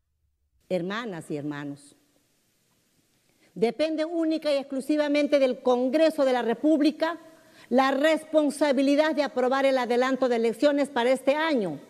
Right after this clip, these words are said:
dos mil veintitrés. Por ello anuncio que de no prosperar el consenso en el Congreso el día de mañana para debatir el adelanto de elecciones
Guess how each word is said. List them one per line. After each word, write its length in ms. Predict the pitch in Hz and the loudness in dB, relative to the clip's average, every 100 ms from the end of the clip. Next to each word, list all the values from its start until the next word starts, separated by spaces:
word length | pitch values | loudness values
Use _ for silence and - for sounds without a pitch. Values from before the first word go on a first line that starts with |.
| - _ _ _ | -20 _ _ _
dos 280 | 180 196 185 | 0 0 2
mil 200 | 220 226 | 0 0
veintitrés. 720 | 202 175 175 165 160 165 - - _ _ _ _ _ _ _ _ _ _ | 0 -2 -4 -4 -6 -6 -14 -20 _ _ _ _ _ _ _ _ _ _
Por 180 | - 208 | 2 4
ello 200 | 247 277 | 4 4
anuncio 600 | 285 294 311 262 175 135 - - _ _ _ _ _ _ - _ | 0 2 2 0 -4 -8 -12 -20 _ _ _ _ _ _ -20 _
que 200 | 226 233 | 2 4
de 160 | 226 247 | 4 4
no 260 | 302 370 | 2 2
prosperar 680 | 285 302 269 - 254 269 277 | 4 2 2 0 0 2 2
el 160 | 269 262 | 0 0
consenso 600 | 233 233 - 285 269 - | -2 -2 2 2 2 -2
en 100 | 226 | 0
el 120 | 220 | 0
Congreso 520 | 220 220 233 269 254 | 0 0 2 2 2
el 100 | 220 | 0
día 200 | 220 269 | 2 2
de 140 | 254 247 | 0 -2
mañana 540 | 220 233 269 262 240 | 0 0 0 0 -2
para 200 | 208 202 | -2 0
debatir 1000 | 190 190 190 196 311 147 143 - - - - | 0 -2 -2 2 2 2 -6 -18 -20 -12 0
el 140 | 208 | 0
adelanto 580 | 202 196 226 269 269 262 | 2 0 0 0 0 0
de 100 | 233 | 0
elecciones 640 | 214 214 - 285 254 208 | 0 -2 2 2 2 -6